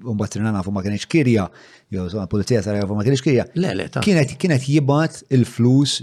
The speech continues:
Speaker 1: ġo dan il-kont tal-bank, eh, ġewwa Jersey li tal-Barclays.
Speaker 2: Ma, li, li ma jirriżultalix.
Speaker 1: Lilek le?
Speaker 2: Le, ma jirriżultalix.
Speaker 1: All right.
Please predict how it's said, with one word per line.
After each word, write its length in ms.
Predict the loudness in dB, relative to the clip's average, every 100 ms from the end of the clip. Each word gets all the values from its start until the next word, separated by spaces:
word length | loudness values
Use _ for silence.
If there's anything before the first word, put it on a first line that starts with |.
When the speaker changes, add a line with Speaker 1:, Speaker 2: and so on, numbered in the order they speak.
| -4
Speaker 1:
ġo 460 | 0 4 4 2 0
dan 240 | 0 0
il-kont 500 | -2 0 2 2 0
tal-bank, 640 | -2 -2 0 0 -2 -4 -8 _
eh, 640 | 0 2 2 0 -2 -2 -2
ġewwa 300 | 2 2 2
Jersey 640 | 2 4 4 2 -2 -4 -8 _ -4
li 500 | 0 0 0 -2 -6
tal-Barclays. 480 | -8 -6 -2 0
Speaker 2:
Ma, 80 | 2
li, 120 | 2
li 80 | 4
ma 100 | 4
jirriżultalix. 640 | 2 0 -2 -2 -6 -8 -12 -20 _ _ 0
Speaker 1:
Lilek 340 | 2 4 4
le? 200 | 2 0 -6 -4
Speaker 2:
Le, 140 | -2 -2
ma 160 | -4
jirriżultalix. 540 | -4 -4 -6 -8 -10 -18 -10
Speaker 1:
All 160 | -8
right. 240 | -6 -10